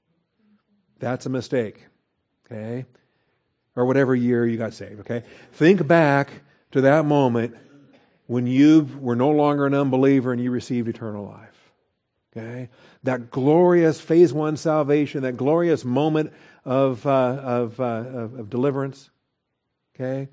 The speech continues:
And it's great to think about that, but quit thinking about that in, uh, in verse three. And when it says, "We who have believed," we're not talking about phase one salvation there.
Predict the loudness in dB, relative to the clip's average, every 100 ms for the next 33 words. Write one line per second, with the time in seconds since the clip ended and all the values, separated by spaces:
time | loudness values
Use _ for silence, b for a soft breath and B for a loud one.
0 | _ b b b b 0 0 4 6 6
1 | 4 0 0 2 0 0 -2 -4 -6 -12
2 | _ _ _ _ 0 0 0 -2 -2 0
3 | 0 0 0 0 0 0 -2 0 -2 -6
4 | _ _ _ _ _ -8 -4 -2 -2 -2
5 | 0 0 -2 -6 _ -12 -4 -2 -2 -6
6 | -6 -6 -16 _ _ _ _ _ _ _
7 | _ _ _ _ _ _ _ _ _ _
8 | _ -6 -4 0 2 2 0 -2 0 -2
9 | -2 -4 -4 -4 -2 -2 0 0 0 -2
10 | -6 -6 -4 -6 -4 -4 -4 -2 -4 -4
11 | -6 -8 -6 -6 -4 -6 -8 -16 -18 -20